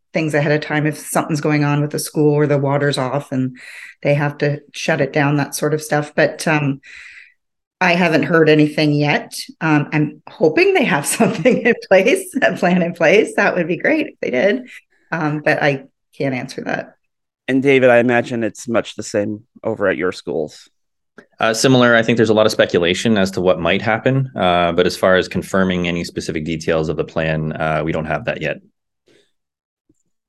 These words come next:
Speaker 2: Since you're on my screen, David, I'll just, uh, I'll throw this to you first. Is this kind of compounded by the fact that, um,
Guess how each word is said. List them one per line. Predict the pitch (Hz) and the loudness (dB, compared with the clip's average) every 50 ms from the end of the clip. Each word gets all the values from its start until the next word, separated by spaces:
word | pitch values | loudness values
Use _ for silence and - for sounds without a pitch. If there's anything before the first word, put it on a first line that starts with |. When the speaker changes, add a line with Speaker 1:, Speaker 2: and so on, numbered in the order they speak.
| _ _ _ _ _ _ _ _ _ _ _ - | _ _ _ _ _ _ _ _ _ _ _ -20
Speaker 2:
Since | - - 175 160 - | -6 -4 -4 -2 -2
you're | - 156 143 | 0 0 2
on | 139 131 | 2 2
my | 120 117 | 0 0
screen, | 113 - - - 123 117 117 | -2 -6 -8 -8 -6 -6 -4
David, | 113 117 113 107 110 107 | -2 -2 0 0 0 0
I'll | 107 104 | 0 -2
just, | 107 110 107 - - _ _ - - - - - - | -2 -6 -8 -10 -14 _ _ -20 -20 -20 -20 -10 -6
uh, | - 101 98 95 98 - | -4 -4 -2 -2 -4 -4
I'll | - 110 107 | -6 -8 -6
throw | - 107 101 104 | -4 -2 -2 -2
this | 107 101 - - | -2 -4 -6 -8
to | - | -8
you | 95 | -8
first. | 92 - 113 104 104 - _ | -6 -4 -4 -4 -4 -4 _
Is | - 131 123 | -4 -4 -2
this | - 165 - - | -2 -4 -4 -4
kind | - - - - | -8 -8 -6 -6
of | - - | -6 -2
compounded | - 156 135 - - 107 113 131 127 | -2 -2 0 0 0 0 0 2 2
by | 123 123 | 2 2
the | 117 123 | 2 2
fact | - - 120 123 135 - _ | 0 0 0 0 0 -2 _
that, | - 107 101 95 - _ - | -4 -4 -4 -4 -6 _ -2
um, | 104 101 104 104 104 104 107 110 | -2 0 0 0 -2 -4 -6 -8